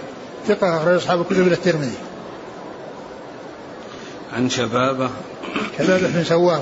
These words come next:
Speaker 1: ثقة أخرج أصحاب الكتب.
Speaker 2: عن ابن أبي ذئب.
Speaker 1: ومحمد بن عبد الرحمن، ثقة أخرج أصحاب الكتب.
Speaker 2: عن الحارث.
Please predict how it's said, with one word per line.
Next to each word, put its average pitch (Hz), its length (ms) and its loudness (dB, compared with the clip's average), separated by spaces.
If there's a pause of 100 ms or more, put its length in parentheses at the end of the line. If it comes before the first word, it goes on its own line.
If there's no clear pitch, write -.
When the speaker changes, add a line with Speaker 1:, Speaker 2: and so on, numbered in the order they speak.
Speaker 1:
ثقة 180 200 4
أخرج 151 200 2
أصحاب 160 320 2
الكتب. 139 160 0 (800)
Speaker 2:
عن 120 160 2
ابن 123 160 2 (220)
أبي 117 200 2
ذئب. 113 280 0 (600)
Speaker 1:
ومحمد 180 400 4
بن 170 160 4
عبد 160 160 2
الرحمن، 160 560 4
ثقة 160 240 4
أخرج 160 200 4
أصحاب 165 240 0
الكتب. 156 300 2 (640)
Speaker 2:
عن 127 160 0
الحارث. 120 580 0